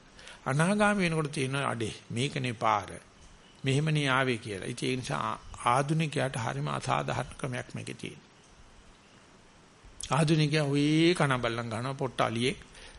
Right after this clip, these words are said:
කැලිය විදිනවා වගේ එහි හැප්පෙනවා මෙහි හැප්පෙනවා මොනව කරන්නද කියලා දන්නේ. ඉතින් ඒ නිසා එයාට දොස් කියන්න නරකයි. තීරිච්ච එක නම් දැනගන්න ඕනේ මාත් ඔහොම තමයි ආවේ. ඒක නිසා මෙනෙහි කරන්න.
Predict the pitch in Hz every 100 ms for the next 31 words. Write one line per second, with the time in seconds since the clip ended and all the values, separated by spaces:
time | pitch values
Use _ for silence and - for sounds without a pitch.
0 | - 143 139 131 123 117 117 107 131 139
1 | 127 127 - 117 127 135 123 131 127 -
2 | 117 139 127 139 147 139 139 135 156 165
3 | 117 101 - 143 151 147 156 156 151 160
4 | 175 156 156 - 175 190 147 107 - -
5 | - - - - - - - - - 156
6 | 208 208 160 - 139 123 120 120 113 127
7 | 151 139 131 135 - 131 123 113 104 98
8 | 101 127 - - - - - - - -
9 | 139 139 127 139 147 131 123 131 135 131
10 | 120 120